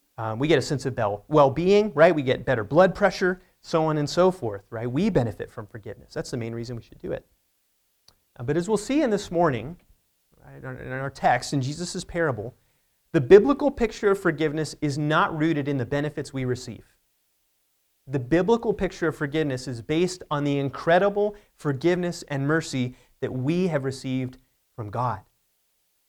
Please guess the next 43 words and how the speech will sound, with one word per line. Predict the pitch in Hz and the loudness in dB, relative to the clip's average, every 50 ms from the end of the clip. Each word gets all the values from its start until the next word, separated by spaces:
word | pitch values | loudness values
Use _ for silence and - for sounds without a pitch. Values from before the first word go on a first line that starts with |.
| _ _ - | _ _ -8
And | 123 123 | -6 -6
this | 123 - - | -4 -2 0
morning, | 160 180 196 190 160 | 2 2 4 2 2
we're | 143 143 | 0 0
gonna | 147 165 151 139 | 0 0 0 0
see | 135 - 151 | 0 0 -2
a | 131 | -2
question | 127 - - 185 180 - - 202 170 | 0 0 2 0 0 0 -2 -2 2
about | 151 156 147 135 | 4 4 4 4
the | 139 | 4
limits | 131 131 131 143 156 175 180 - 196 | 2 2 2 2 2 2 0 0 -2
of | 170 | -2
forgiveness, | - - 160 139 160 165 160 175 196 202 - - - - _ _ _ - | -2 -2 -4 -2 -2 -4 -4 -4 -6 -8 -8 -12 -16 -18 _ _ _ 0
a | - 120 | 0 0
picture | - - - 226 233 - - 220 196 180 | 2 0 -2 -2 -4 0 2 4 4 4
of | 160 | 4
incredible | 160 139 - 190 185 208 196 175 151 | 2 0 0 0 0 2 2 0 -2
forgiveness, | - - 131 117 127 123 117 131 151 - - - _ _ _ _ _ _ _ _ _ _ _ _ | -4 -4 -6 -4 -6 -6 -6 -8 -10 -12 -14 -20 _ _ _ _ _ _ _ _ _ _ _ _
a | - - | -20 -10
picture | - 143 131 - - 135 | -6 -6 -6 -4 -4 -4
of | 131 127 | -4 -4
incredible | 127 123 - 139 131 127 123 123 | -4 -4 -2 -2 -2 -2 -4 -2
unforgiveness, | - 143 196 240 233 - 135 113 117 110 110 117 135 143 - - - - _ _ _ - - _ _ _ _ _ _ _ _ | -2 0 0 0 -2 -2 -4 -6 -6 -8 -8 -8 -10 -10 -12 -16 -20 -20 _ _ _ -20 -20 _ _ _ _ _ _ _ _
and | 127 113 110 | -14 -10 -8
a | 107 | -4
warning | 110 127 147 165 175 160 135 | -2 0 0 2 0 0 -2
for | - - - | -4 -6 -6
unforgiving | 120 131 139 131 - 120 117 123 113 120 117 | -6 -6 -6 -6 -8 -6 -6 -4 -4 -4 -6
people. | 117 - - 110 - - 101 104 - _ _ _ _ _ _ - | -8 -10 -14 -16 -14 -14 -14 -14 -16 _ _ _ _ _ _ -10
Let's | 117 117 147 143 - | -8 -6 -6 -6 -8
go | - _ - 156 139 | -10 _ 0 2 4
back | 147 151 151 - | 4 2 2 0
to | 139 120 - - _ _ - | -2 -4 -4 -6 _ _ -2
verse | 135 147 175 170 175 | 2 4 4 4 2
twenty-one | - - - 214 - 151 143 139 139 139 135 | 0 -4 -4 -2 -2 0 0 2 2 2 0
as | 131 123 | 0 -2
we | 139 | -4
see | 135 - - 151 | -6 -2 -2 -2
a | 131 | -2
question | 127 - - - 185 180 - - - 202 180 170 | -2 0 4 4 4 4 4 0 -6 -4 -4 -4
about | 151 127 135 123 - | -2 -2 -2 -2 -2
the | 131 | -2
limits | 127 147 170 165 139 135 135 - - | -2 -2 0 0 -2 -4 -4 -8 -14